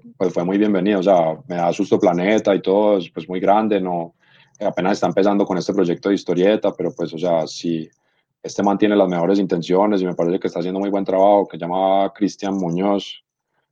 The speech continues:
y ojalá, pues, haya más gente como que se le, pues, que se pegue y, y que le meta la ficha a eso, pues, para que pasen más cosas. Pero,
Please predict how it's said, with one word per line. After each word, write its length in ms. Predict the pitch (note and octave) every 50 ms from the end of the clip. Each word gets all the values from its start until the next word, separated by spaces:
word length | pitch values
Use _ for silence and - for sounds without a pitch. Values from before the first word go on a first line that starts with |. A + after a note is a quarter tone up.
| _ _
y 100 | - G2
ojalá, 420 | F#2 F2 E2+ E2+ E2+ E2 E2 E2
pues, 160 | - - F#2 F#2
haya 200 | F#2+ F#2 G2 F#2+
más 180 | G2 F#2+ G2
gente 240 | G2+ G2 F#2 E2+ F#2+
como 220 | - - F2+ E2
que 120 | - - E2+
se 120 | E2 E2
le, 280 | E2 E2 D#2+ D#2+ D2+ - - _ -
pues, 140 | G#2+ G#2
que 100 | - G#2+
se 140 | F2+ E3 -
pegue 580 | - - G2 G2 G#2 A2+ A2 A2+ A2+ A2 A2 G#2+
y, 480 | G2 F#2 F2+ F2 F2 E2+ E2 D#2+ E2 - _ _ _ _ _ - - - _ _ _ _ _ _ _
y 120 | - F#2+ F2
que 120 | - G2
le 140 | F2 E2+ F2
meta 200 | E2+ E2+ E2 G#2
la 140 | G#2+ G2+ F2+
ficha 320 | F2 F2 - - F#2 G2
a 80 | G#2 G#2
eso, 240 | G#2 G2 G#2 G#2 -
pues, 160 | - G2 -
para 160 | - G#2 F#2+
que 120 | - F2+
pasen 340 | D#2+ - - E2+ D#2 F#2+ G2
más 180 | G#2 G#2 F#2+ -
cosas. 460 | - B2+ A2 F2+ F2 E2+ E2+ - - _ _ _ _ _ _ _ _ _ _ _ _ _ _ _ _ _ _ _ _ -
Pero, 1300 | F#2+ F#2+ F#2 F#2 F#2 F#2 F#2 F2+ F2+ F2 F2+ F2+ F2 F2 F2 F2 F2 F2 E2+ E2+ E2+ E2+ E2 E2+ -